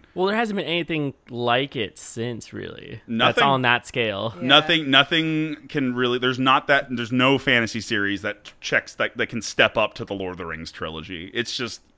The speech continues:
Speaker 2: I don't think you can do it right now. Um, so it came out in two thousand two. Uh, it was written and directed by Matt Vinsel.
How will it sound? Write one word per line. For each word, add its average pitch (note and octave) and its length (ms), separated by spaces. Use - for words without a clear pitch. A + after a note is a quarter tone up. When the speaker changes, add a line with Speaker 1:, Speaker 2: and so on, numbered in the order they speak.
Speaker 2:
I A2+ 120
don't G#2 260
think - 220
you F#2 80
can E2+ 200
do D2+ 180
it D2+ 140
right E2 200
now. D#2+ 280
Um, G#2+ 440
so - 200
it F3 60
came A#3 140
out A3 80
in G#3+ 60
two G#3+ 80
thousand G3+ 240
two. F3+ 220
Uh, B2 520
it C#3 160
was C3 240
written E3+ 360
and D#3 240
directed D3+ 340
by C3 160
Matt A#2+ 280
Vinsel. B2 460